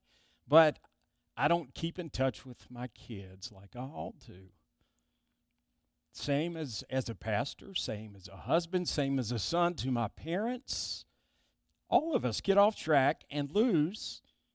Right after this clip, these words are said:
our focus of being what it is that we're supposed to be. And that's what Paul ran into with this church in Corinth. He founded it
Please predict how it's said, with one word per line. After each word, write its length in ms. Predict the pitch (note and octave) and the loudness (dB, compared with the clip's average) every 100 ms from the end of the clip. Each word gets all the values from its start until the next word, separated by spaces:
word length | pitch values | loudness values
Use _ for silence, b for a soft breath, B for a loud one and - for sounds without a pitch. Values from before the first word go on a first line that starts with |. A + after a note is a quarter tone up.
| _ | _
our 160 | F3+ F3+ | 0 0
focus 720 | - B3+ A#3 - E2+ - - - | 4 6 6 2 -8 -10 -12 -14
of 140 | A2+ | -4
being 400 | D#3+ F3 C3+ A2 | 2 2 2 0
what 160 | C#3 C#3 | 0 0
it 140 | A#2+ | 0
is 180 | B2 G2+ | -2 -2
that 180 | A2+ G#2 | -8 -12
we're 120 | A2+ | -12
supposed 500 | - - G2+ F#2 - | -12 -12 -12 -6 -6
to 80 | G2+ | -8
be. 380 | F#2+ F#2+ F#2 F#2+ _ _ _ _ _ _ _ _ _ | -16 -16 -18 -20 _ _ _ _ _ _ _ _ _
And 140 | F3+ F#3+ | 4 6
that's 200 | B3 - | 6 6
what 280 | A#3 F#3 - | 8 8 10
Paul 220 | F#3 G#3 - | 10 10 12
ran 100 | G3 | 10
into 440 | G3+ E3 D#3 G#2+ | 10 4 4 4
with 180 | G#2 A2 | 2 -2
this 180 | C#3 B2+ | 0 0
church 440 | - D3 C#3 - | 0 0 0 -4
in 160 | C#3 C3 | -8 -8
Corinth. 340 | A2 G#2 F2+ - _ _ _ _ _ _ | -6 -6 -8 -16 _ _ _ _ _ _
He 160 | - F#3+ | 0 0
founded 500 | - E3+ F#3+ F#3 F#3+ | 6 8 8 6 4
it 300 | G#3 - | 2 0